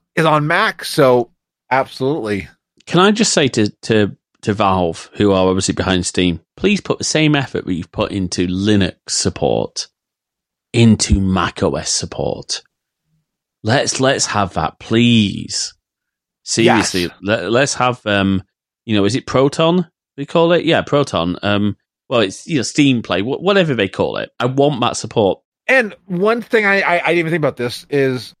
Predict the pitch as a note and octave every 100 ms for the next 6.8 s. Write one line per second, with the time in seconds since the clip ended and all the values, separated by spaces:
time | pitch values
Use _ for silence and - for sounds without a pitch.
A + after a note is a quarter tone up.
0 | - D#3+ E3 C#3+ D#3 D#3+ F3 F3 D#3 E3
1 | D3 D#3 D#3+ D3 - D3 C#3+ C#3+ D3 B2+
2 | G2+ F2+ - C3+ - _ - - A3 G#3
3 | - C#3+ C#3 - D3+ G#3+ G3+ F#3 G3 G3
4 | G#3+ - _ _ _ _ _ F3+ G3+ -
5 | G#3 C#4 D#3 G2 _ _ D3 D#3 D#3+ D3
6 | C#3 C4 - - - C#3 B2 B2